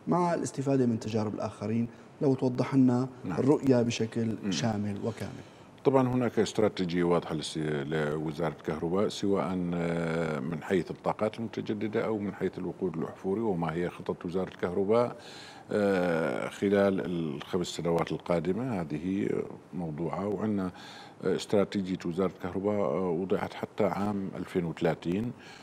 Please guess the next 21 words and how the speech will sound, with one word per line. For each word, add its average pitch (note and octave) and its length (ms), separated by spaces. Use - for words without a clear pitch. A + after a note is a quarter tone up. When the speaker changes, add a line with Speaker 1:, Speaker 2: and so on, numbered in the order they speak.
Speaker 2:
وتم A2+ 400
المصادقة F#2+ 560
عليها F2 260
في F2 140
رئاسة E2 380
مجلس D#2 120
الوزراء F#2+ 280
واعتمادها F2+ 720
كخطة E2+ 920
استراتيجية D#2+ 680
ناجحة D2+ 400
إن D#2+ 40
شاء D2+ 220
الله F2 200
نستطيع، D#2 520
آه، D2+ 380
تطبيقها. D2 680
آه، F#2 580
فيما A2+ 300
يخص، - 500
آه، G2+ 40